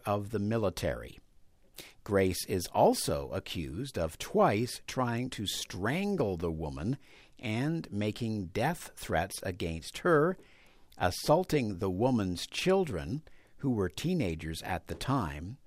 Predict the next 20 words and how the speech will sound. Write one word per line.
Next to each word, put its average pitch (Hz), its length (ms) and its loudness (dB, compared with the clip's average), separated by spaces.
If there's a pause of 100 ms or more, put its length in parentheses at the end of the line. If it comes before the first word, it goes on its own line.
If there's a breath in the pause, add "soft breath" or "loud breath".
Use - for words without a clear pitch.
(380 loud breath)
and 151 320 2
threatening 170 580 2
to 123 280 0
hurt 180 440 2
or 127 220 4
kill 127 580 4 (260 soft breath)
a 120 120 0
male 117 600 4
military 98 680 2
captain. 92 680 -2 (800 loud breath)
Corporal 113 600 2
Denise 120 540 2
Rogan 101 640 2 (480 soft breath)
with 101 400 0
the 95 100 0
Wainwright 101 720 2
R 101 240 4
C 90 240 -4
M 82 200 -4
P 110 520 0